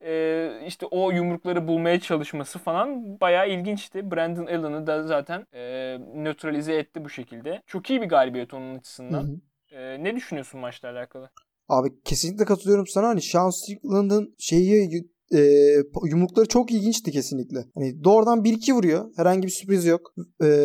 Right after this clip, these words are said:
Speaker 2: herhangi bir şey de yok ama, e, üstüne hiç eğilmeden, kalçadan hiçbir güç almadan bildiğin hani öğretil-, öğretide şey vardır ya, işte vücudunun gücünü aktaracaksın, şöyle işte kalçan dönecek, bacağın dönecek. Yo, adam direkt koluyla vuruyordu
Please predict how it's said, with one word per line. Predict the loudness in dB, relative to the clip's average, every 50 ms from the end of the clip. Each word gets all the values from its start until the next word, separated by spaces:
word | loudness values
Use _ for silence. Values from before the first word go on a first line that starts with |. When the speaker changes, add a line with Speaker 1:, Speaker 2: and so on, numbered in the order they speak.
| 6 4 4
Speaker 2:
herhangi | 4 6 6 6 4 4 2 2
bir | 4 2 2 0 -6 _ _ _
şey | 2 4 6 6
de | 8
yok | 6 6 6 6
ama, | 4 4 4 2 0 -4 -10 _ _ _ 2
e, | 4 6 6 4 2 0
üstüne | -4 -4 0 2 4 4
hiç | 4 4 4
eğilmeden, | 4 6 6 4 4 4 4 2 2 0 -2 -2
kalçadan | 2 2 4 6 6 6 6
hiçbir | 6 4 0 0 2 2
güç | 2 4 4 4
almadan | 4 4 4 2 2 2 2
bildiğin | 2 2 4 4 4
hani | 4 4 4 2 0 -4 _ _ _ _ _ _ 2
öğretil-, | 4 6 6 6 4 4 2 -2 -2 -2 0 2
öğretide | 4 6 6 6 4 4 2 4 4
şey | 6 6 6 6
vardır | 6 6 6 4 4
ya, | 2 0
işte | 0 -2 -4 -4
vücudunun | -4 -2 -2 -2 0 0 0 0
gücünü | 0 2 2 4
aktaracaksın, | 2 2 2 2 0 2 4 2 0 0 -2 -6 -4
şöyle | 0 2 2 4 4 2
işte | 0 -2 -2 -4 -4 -4 -4 0
kalçan | 2 2 2 4 2 0 0 0
dönecek, | -2 -2 0 0 0 2 4
bacağın | 4 4 6 4 4 2 0
dönecek. | -2 -2 -2 -2 -2 0 2
Yo, | 4 6
adam | 6 6 6 6 6 4 4 2 2
direkt | 2 2 2 2 -2 -20 _ 0
koluyla | 2 4 6 6 8 6 6
vuruyordu | 6 6 6 6 6 4 4 0